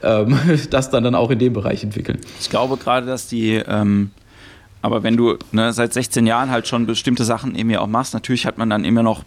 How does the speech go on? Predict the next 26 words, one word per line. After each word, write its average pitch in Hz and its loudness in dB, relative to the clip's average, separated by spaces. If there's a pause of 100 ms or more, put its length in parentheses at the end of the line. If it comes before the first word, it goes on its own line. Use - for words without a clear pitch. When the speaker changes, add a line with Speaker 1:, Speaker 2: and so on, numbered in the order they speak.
(260)
Speaker 2:
äh, 85 -2
einfach 113 -6
auch 110 -6
die 123 -6
Möglichkeit, 113 -4
wenn 113 -2
ich - -6
jetzt, - -4
wenn 113 0
du 113 4
jetzt 120 0
ein 123 4
Soloprogramm 120 0
irgendwie 110 -4
schreibst, 117 -2
dann 117 -4
hast 113 -6
du 117 0
ja 110 0
die 110 0
Möglichkeit, 117 0
da 90 -2
alles 110 -2
in 117 -2
dem 107 -2
Programm 110 -4